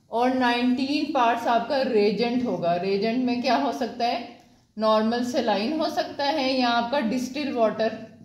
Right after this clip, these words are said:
या डिस्टिल वाटर। ये हम इसलिए करते हैं, कई बार हमने सीएस, अ, वो करना होता है, डब्ल्यूबीसी count करना होता है, उसके लिए हम डाइल्यूशन बनाते हैं। कई बार हमारे पास स्पेशल chemistry में कोई भी test आता है तो उसमें हमारे पास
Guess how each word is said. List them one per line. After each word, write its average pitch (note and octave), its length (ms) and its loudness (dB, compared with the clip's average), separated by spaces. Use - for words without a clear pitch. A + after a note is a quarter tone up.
या A3 320 0
डिस्टिल C4 460 -2
वाटर। E3+ 440 -2
ये B3+ 140 -2
हम D#4 240 -2
इसलिए C4+ 420 -4
करते A#3 380 -2
हैं, A#3 600 0
कई A#3 160 -2
बार B3 200 2
हमने B3 280 -2
सीएस, B3+ 560 -2
अ, A3 280 -2
वो A3+ 120 0
करना A3+ 340 -2
होता A#3 260 -2
है, G#3+ 80 0
डब्ल्यूबीसी A3 540 -2
count A#3 320 2
करना A3 180 0
होता A3 200 0
है, A3 60 0
उसके A3+ 200 -6
लिए A3+ 120 -2
हम A3+ 140 0
डाइल्यूशन A3 520 0
बनाते G#3+ 320 -2
हैं। G#3+ 520 -6
कई A#3+ 140 -2
बार A#3+ 200 2
हमारे A#3 240 0
पास A#3+ 160 -2
स्पेशल B3 460 -6
chemistry A#3 480 -4
में A#3 240 -2
कोई A#3+ 140 0
भी G#3 120 -4
test A#3+ 320 -2
आता A#3 240 0
है A3+ 60 0
तो A3+ 80 -4
उसमें A#3 360 -4
हमारे A3+ 300 0
पास A3+ 240 2